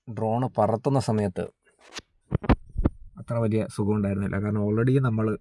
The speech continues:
വലിയൊരു പൈസ ഇൻവെസ്റ്റ് ചെയ്തതാണ്. കാരണം നേരത്തെ ഒരു ചെറിയൊരു ക്രാഷ് ഉണ്ടായിട്ട്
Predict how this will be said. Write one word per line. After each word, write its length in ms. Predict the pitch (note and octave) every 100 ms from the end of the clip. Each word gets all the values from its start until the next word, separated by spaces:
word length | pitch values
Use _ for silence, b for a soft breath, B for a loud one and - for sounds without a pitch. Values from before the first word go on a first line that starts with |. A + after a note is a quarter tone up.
| _
വലിയൊരു 400 | - G2 G#2+ A#2
പൈസ 220 | G#2+ G2+ G#2
ഇൻവെസ്റ്റ് 360 | G2+ G2 -
ചെയ്തതാണ്. 260 | G#2+ G#2 A2+ - _ - - _ - - _ _ _ -
കാരണം 200 | G#2 G#2
നേരത്തെ 360 | G#2 G#2+ G2 B2+
ഒരു 180 | B2 A#2+
ചെറിയൊരു 340 | - A2+ A#2+ A#2
ക്രാഷ് 280 | A2 A2 A2+
ഉണ്ടായിട്ട് 420 | A2 G#2+ G2